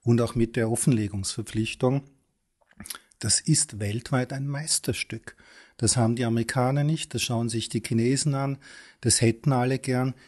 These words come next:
Wir in Europa haben das, ja. Und das ist, äh, das ist ein Weltstandard, den man hier in Europa geschaffen hat. Also deswegen, glaube ich, müssen wir alle auf alle Fälle Optimisten sein.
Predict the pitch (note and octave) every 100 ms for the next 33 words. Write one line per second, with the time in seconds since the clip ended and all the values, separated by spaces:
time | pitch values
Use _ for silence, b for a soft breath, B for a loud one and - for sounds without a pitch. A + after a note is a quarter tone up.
0 | b G#2+ A2+ B2 C3 B2 A2+ C3+ - A2
1 | B2+ D#3 A#2+ G#2 G#2 - - A#2+ - b
2 | b b A#2 A2+ B2+ - C3+ C#3 - C#3+
3 | C3+ C3+ B2+ C3 - D#3 - C#3 C3 D3+
4 | - - G#2 A2 C3 B2+ B B B B
5 | A#2 A#2+ A#2+ A2+ A#2+ C3 B2 A#2 A2+ B2
6 | B2 - A2+ - G#2 E2+ F2+ - G2+ G#2+
7 | - G#2+ - A2+ A#2 A#2+ A2 - A2+ -
8 | A#2+ G#2+ G#2 A2 B2+ A2 - b b b
9 | A2 - - A#2 A#2+ - G#2+ G2+ G2+ -
10 | B2+ C#3 - F#2 - G#2+ G2+